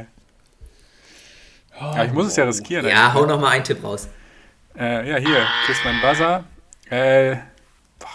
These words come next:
Speaker 2: keine Ahnung, ist American Pie drei.
Speaker 3: Das ist jetzt aber ganz bitter, ist nicht American Pie zwei.
Speaker 2: Oh, fuck it. Ich dachte, da wär das nicht. Ach doch, scheiße, da übt er mit, äh, Michelle,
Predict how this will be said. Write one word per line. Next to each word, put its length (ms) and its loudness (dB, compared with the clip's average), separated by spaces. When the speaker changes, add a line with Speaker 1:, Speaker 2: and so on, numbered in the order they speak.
Speaker 2:
keine 220 -10
Ahnung, 260 -4
ist 140 -12
American 420 -4
Pie 260 -4
drei. 420 -8
Speaker 3:
Das 140 -4
ist 120 0
jetzt 180 2
aber 180 4
ganz 300 -2
bitter, 200 -2
ist 120 -6
nicht 200 -8
American 320 -6
Pie 200 -6
zwei. 400 -4
Speaker 2:
Oh, 300 2
fuck 380 -6
it. 140 2
Ich 100 -10
dachte, 300 4
da 240 6
wär 120 4
das 200 2
nicht. 240 -10
Ach 220 2
doch, 160 4
scheiße, 320 2
da 100 6
übt 260 0
er 140 8
mit, 260 -4
äh, 360 -2
Michelle, 560 -2